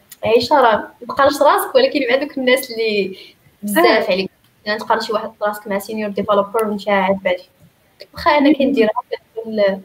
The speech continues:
Speaker 1: الجيت هاب ديال عباد الله كل ليلة باش نشوفو كيبقى فيا الحال، ولكن <laughs> it's okay.
Speaker 2: عرفتي بالخصوص ملي كتشوف البروف ديالو، لايك كتشوف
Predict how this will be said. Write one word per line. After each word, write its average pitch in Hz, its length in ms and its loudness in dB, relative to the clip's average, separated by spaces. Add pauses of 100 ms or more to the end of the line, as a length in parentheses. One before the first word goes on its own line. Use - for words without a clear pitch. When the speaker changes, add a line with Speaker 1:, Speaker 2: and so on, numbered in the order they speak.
Speaker 1:
الجيت 220 220 -4
هاب 202 160 -2
ديال 202 160 -2
عباد 202 280 0
الله 208 340 -2 (280)
كل 240 60 -16
ليلة 226 380 2
باش 220 200 -4
نشوفو 220 340 -2
كيبقى 220 420 -8
فيا 214 200 -4
الحال، 247 300 0
ولكن - 600 2 (260)
<laughs> 320 400 2
it's 330 140 0
okay. 370 760 2 (1800)
Speaker 2:
عرفتي 294 240 4
بالخصوص 285 440 2
ملي 277 280 0
كتشوف 508 240 -4
البروف 254 280 -2 (160)
ديالو، 226 680 4
لايك 214 240 2
كتشوف 247 360 -4